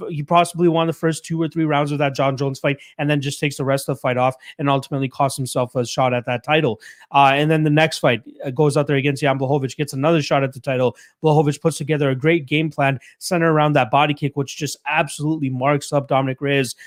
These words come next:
uh, a round and a half into the fight. And then he follows up with some punches and eventually t-, gets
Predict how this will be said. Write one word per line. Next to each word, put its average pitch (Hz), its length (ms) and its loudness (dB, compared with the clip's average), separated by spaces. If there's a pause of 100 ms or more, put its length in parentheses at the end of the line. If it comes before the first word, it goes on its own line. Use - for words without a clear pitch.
(160)
uh, 135 340 4
a 131 60 2
round 151 240 2
and 147 120 2
a - 20 2
half 143 280 0
into 143 180 -8
the 127 80 -8
fight. 151 300 2 (200)
And 156 100 -4
then 147 120 0
he 139 60 0
follows 143 360 0
up 131 140 -4
with 143 100 -8
some 131 140 -14
punches 139 340 -6
and 131 80 -6
eventually 131 380 -6 (180)
t-, 147 220 -8
gets 139 280 -4